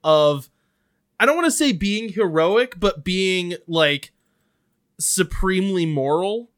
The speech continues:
and making good choices that are there to try to be, like, benevolent and, um, like, make the universe around them a better place.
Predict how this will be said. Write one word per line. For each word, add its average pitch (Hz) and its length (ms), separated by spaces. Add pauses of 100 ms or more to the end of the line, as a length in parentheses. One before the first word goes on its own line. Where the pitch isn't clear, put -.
(160)
and 165 240
making 156 420
good 156 200
choices 170 880
that 151 300 (460)
are 165 220
there 156 440
to 160 240
try 151 420
to 156 160
be, 151 240
like, 135 380 (320)
benevolent 180 880 (100)
and, 135 720 (100)
um, 120 680 (640)
like, 160 340 (1500)
make 175 500
the 156 340 (180)
universe 170 640
around 160 420
them 170 220
a 160 60
better 139 280
place. 170 640